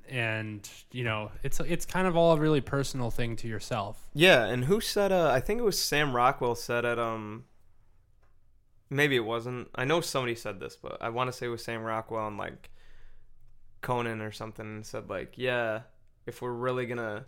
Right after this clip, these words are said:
Speaker 2: it, Oscars are a competition, but it should be, like, everybody plays the same role and who did,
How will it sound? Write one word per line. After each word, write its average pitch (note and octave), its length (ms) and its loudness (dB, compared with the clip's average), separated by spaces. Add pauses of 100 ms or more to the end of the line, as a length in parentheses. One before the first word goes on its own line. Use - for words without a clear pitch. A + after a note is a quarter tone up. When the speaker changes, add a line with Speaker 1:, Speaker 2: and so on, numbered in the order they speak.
(1200)
Speaker 2:
it, - 320 -6
Oscars C3+ 360 4
are A#2+ 120 0
a A#2 40 -2
competition, A#2+ 640 -6
but G2+ 120 -4
it - 120 -12
should A#2 200 -6
be, A#2 100 -2
like, G#2 360 -4 (520)
everybody A#2+ 480 2
plays A#2+ 340 -2
the A#2 60 -8
same A2+ 360 -4
role A2 300 0
and G#2+ 120 -4
who A#2 140 -4
did, A2 280 -4